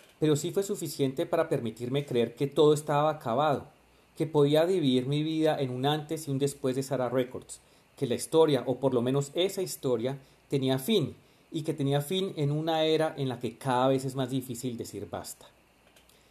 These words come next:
Esto, como cualquier otro aspecto de la vida humana, es solo parcialmente cierto, porque durante todo este tiempo Sarah Records ha estado vivo, o al menos a la espera de ser revivido, que no es lo mismo que me propongo hacer,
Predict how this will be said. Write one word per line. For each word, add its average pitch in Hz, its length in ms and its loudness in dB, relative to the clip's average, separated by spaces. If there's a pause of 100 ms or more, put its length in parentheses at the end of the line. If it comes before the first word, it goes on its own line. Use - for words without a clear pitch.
(180)
Esto, 117 420 -4 (320)
como 147 260 2
cualquier 120 320 2
otro 151 180 2
aspecto 170 400 -2
de 165 60 2
la 147 100 0
vida 127 160 2
humana, 156 460 -2
es 160 120 -4
solo 185 280 -2
parcialmente 131 580 -4
cierto, - 460 -6 (520)
porque 123 300 -2
durante 117 320 -2
todo 139 240 4
este 151 220 0
tiempo 165 420 -2
Sarah 151 240 2
Records 143 420 -2
ha 120 80 -4
estado 135 380 2
vivo, 139 380 2 (360)
o 156 120 4
al 156 80 6
menos 180 340 0
a 147 140 4
la 131 100 4
espera 131 380 2
de 143 80 2
ser - 180 -6
revivido, 107 480 -4 (840)
que 180 100 6
no 165 100 2
es 160 80 2
lo 190 120 2
mismo 180 320 0
que 156 100 -6
me 127 120 0
propongo 117 420 -2
hacer, 139 400 4